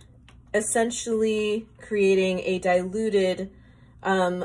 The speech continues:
wash of watercolors on your background by applying water to the surface of your paper first.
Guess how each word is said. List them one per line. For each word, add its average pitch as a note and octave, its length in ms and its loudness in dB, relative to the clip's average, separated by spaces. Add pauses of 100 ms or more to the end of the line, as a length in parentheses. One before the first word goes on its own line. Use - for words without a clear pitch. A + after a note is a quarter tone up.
wash F#3 640 0
of F3+ 140 -6
watercolors F3+ 880 -2
on F3+ 220 -6
your F#3 120 -6
background F3 680 -4
by E3+ 200 2
applying E3+ 800 -6
water A3+ 540 -2
to C4+ 160 -8
the A3 120 -2
surface G3+ 540 -4
of F#3 220 -4
your F#3 120 -6
paper F3 440 -8
first. - 680 -6